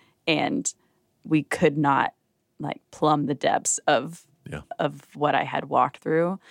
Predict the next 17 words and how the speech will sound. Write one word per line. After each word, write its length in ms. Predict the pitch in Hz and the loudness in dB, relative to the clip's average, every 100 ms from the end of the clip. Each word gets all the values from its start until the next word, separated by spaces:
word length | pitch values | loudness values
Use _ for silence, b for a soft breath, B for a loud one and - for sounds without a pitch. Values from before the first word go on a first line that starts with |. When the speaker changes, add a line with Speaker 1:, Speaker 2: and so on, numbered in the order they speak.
| B B | B B
Speaker 1:
And 180 | 160 143 | 0 0
so 200 | - 139 | 2 2
we 160 | 143 147 | 2 0
had 140 | 139 | 0
sort 240 | - 165 | 2 2
of 80 | 147 | 2
just, 200 | - 143 | -2 -4
like, 140 | 143 - | -4 -4
hit 140 | 147 | -6
a 60 | - | -8
pause 680 | - 135 - - - - - | -4 0 0 0 -6 -8 -8
when 120 | - 147 | -8 -4
I 80 | - | -4
was 140 | - | -6
pregnant 480 | - - - - - | -8 -8 -6 -8 -8
of, 140 | - | -12
like, 160 | - - | -12 -12